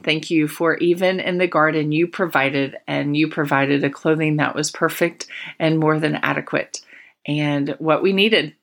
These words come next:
because ours was insufficient. And even today, whatever we do to earn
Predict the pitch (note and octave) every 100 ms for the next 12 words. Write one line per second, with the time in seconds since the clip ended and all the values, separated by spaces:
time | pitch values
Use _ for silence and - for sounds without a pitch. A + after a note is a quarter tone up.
0 | _ D#3+ D#3+ E3+ D3+ - D#3+ D#3 D#3 D#3+
1 | D3+ C#3+ D3 D3 - C#3+ - C#3 - -
2 | D#3+ D3 D#3 E3 F3+ F3+ F3+ F3+ D3 C3+
3 | C3+ - - - - _ E3+ D#3 D#3+ D#3+
4 | D#3+ F#3+ A3 E3 D3 C#3 C#3+ D#3 D#3+ -
5 | D3 D3 D3+